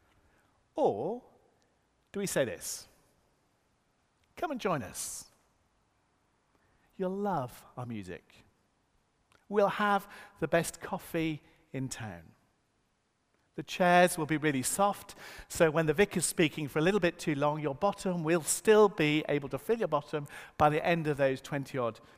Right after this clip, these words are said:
minutes. When you'll be able to sit and you'll be able to hear something, a beautiful piece of music.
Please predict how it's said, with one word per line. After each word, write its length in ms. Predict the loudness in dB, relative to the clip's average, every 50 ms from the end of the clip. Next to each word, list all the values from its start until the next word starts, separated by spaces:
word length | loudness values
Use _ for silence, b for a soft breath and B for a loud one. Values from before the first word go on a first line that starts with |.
| B _
minutes. 720 | -6 -6 -4 -4 -6 -10 -12 -14 -12 -10 -10 -10 -12 -14 _ _ _ _ _ _ _ _ _ _ _ _ _ _ _ _ _ _ _ _ _ _ B B B B B B B B B B B B _ _ _ _ _ _ _ _ _
When 160 | -10 -8 -8
you'll 80 | -8 -6
be 140 | 2 4 6
able 180 | 6 6 4
to 120 | 2 -4 -4
sit 380 | -2 0 0 0 0 0 -2
and 80 | -4 -4
you'll 120 | -4 0
be 80 | 2 2
able 100 | 2 2
to 140 | 0 -2 -4
hear 340 | -2 -2 0 0 0 2
something, 420 | 0 0 -2 -2 -4 -8 -10 -8 -8
a 60 | -6
beautiful 380 | -4 -4 -4 -4 -4 -8 -12 -10
piece 240 | -10 -10 -10 -8
of 40 | -8
music. 680 | -8 -6 -4 -4 -4 -4 -6 -8 -8 -12 -20 -20 -20